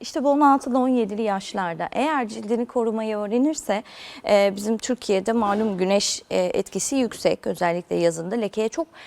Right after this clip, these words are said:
müsait bir mevsime sahip ülkemiz. Dolayısıyla ne kadar erken korumayı öğrenirsek o kadar iyi.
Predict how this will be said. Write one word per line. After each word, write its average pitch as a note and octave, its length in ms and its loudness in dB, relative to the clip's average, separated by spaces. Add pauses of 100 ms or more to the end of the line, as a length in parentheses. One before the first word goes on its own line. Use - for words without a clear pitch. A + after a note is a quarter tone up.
(140)
müsait B3 500 -4
bir A#3 60 -2
mevsime E3 480 -4
sahip D#3+ 380 -6
ülkemiz. G#3+ 420 -6
Dolayısıyla B3 540 0
ne B3+ 140 0
kadar C4+ 240 0
erken F#3 420 0 (360)
korumayı A3+ 480 2
öğrenirsek B3+ 720 2
o C4+ 80 0
kadar G3 320 2
iyi. G#3+ 260 0